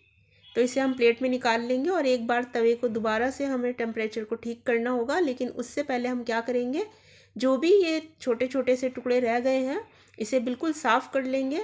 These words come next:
अच्छी तरह से क्लीन करना ज़रूरी है तवे को। तो सबसे पहले हम टिश्यू पेपर से साफ़ कर लेंगे इसको। इसके बाद हमें दोबारा वही प्रोसेस करना होगा जो मैंने आपको शुरू में बताया था। तो यहाँ मैंने ऑयल की ड्रॉप्स डालने के बाद इसको पोंछ दिया है।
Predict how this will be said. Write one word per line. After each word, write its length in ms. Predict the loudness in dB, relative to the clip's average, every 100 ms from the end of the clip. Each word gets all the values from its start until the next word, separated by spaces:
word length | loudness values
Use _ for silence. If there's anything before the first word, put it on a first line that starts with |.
| -4
अच्छी 280 | -8 -4 -4
तरह 280 | 0 0 -2
से 180 | -4 -6
क्लीन 340 | -4 0 0
करना 320 | 2 0 0
ज़रूरी 420 | -2 -2 -2 0
है 240 | 0 -2 -4 -4
तवे 200 | 0 0
को। 180 | 0 -4 -4 -14 -20 -6
तो 60 | -4
सबसे 300 | -2 -2 -2
पहले 240 | -2 0
हम 140 | 0 0
टिश्यू 260 | -2 -6 -2
पेपर 220 | -2 -2
से 140 | -4
साफ़ 340 | -4 -2 -2 -2
कर 140 | -4
लेंगे 300 | -2 -4 -4
इसको। 320 | -6 -6 -6 -6 -8 _ _ _ _
इसके 260 | -14 -6 -4
बाद 320 | 0 0 0
हमें 220 | -2 -4
दोबारा 460 | -2 0 0 0 -4 -8 -12 -4
वही 240 | -2 -2
प्रोसेस 400 | -2 -4 -4 -8
करना 280 | -4 -2 -2
होगा 260 | -2 -2 -4
जो 120 | -2
मैंने 240 | -4 -4
आपको 240 | -8 -6 -8
शुरू 260 | -4 -4
में 140 | -2 -2
बताया 360 | -2 -2 -2 -4
था। 200 | -6 -12 _ _ _ _ _ _ _ _ _ _ _ 0
तो 40 |
यहाँ 340 | 4 6 6
मैंने 220 | 6 6 6
ऑयल 280 | 6 6
की 140 | 4 2
ड्रॉप्स 380 | 6 6 4 4
डालने 300 | 4 4 0
के 100 | 0
बाद 320 | 4 4 2
इसको 280 | -4 -4 -4
पोंछ 360 | 0 4 4 4
दिया 200 | 2 2
है। 200 | 2 -2